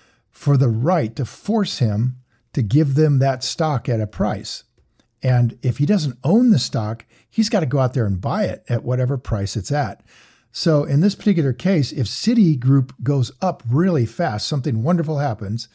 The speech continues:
and the stock price goes up really fast, he's gonna lose money on that thing. He's gonna have to buy the stock, or he's gonna have to pay the difference and,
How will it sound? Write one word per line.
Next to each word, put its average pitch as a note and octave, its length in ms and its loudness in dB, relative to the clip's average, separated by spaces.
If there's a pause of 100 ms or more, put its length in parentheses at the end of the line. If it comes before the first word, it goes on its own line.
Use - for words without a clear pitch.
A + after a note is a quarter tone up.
(400)
and C3 120 0
the B2+ 40 2
stock F#3 280 -2
price D3 200 0
goes C3 220 0
up D3 160 0
really C3+ 300 2
fast, C3+ 680 -2 (580)
he's F#3+ 220 2
gonna G3+ 180 2
lose C3 240 2
money A#2+ 300 0
on F2 180 -6
that F2 200 -12
thing. F2+ 240 -8
He's B2+ 160 -2
gonna D3 180 0
have B2+ 340 -2
to C#3 80 -2
buy B2+ 260 0
the G#2+ 100 -2
stock, G#2 420 -4
or D3 240 2
he's C#3 160 4
gonna B2+ 200 0
have A#2+ 220 0
to B2+ 80 -6
pay B2+ 300 -4
the G#2 120 -4
difference G#2+ 480 -4
and, G2 240 -4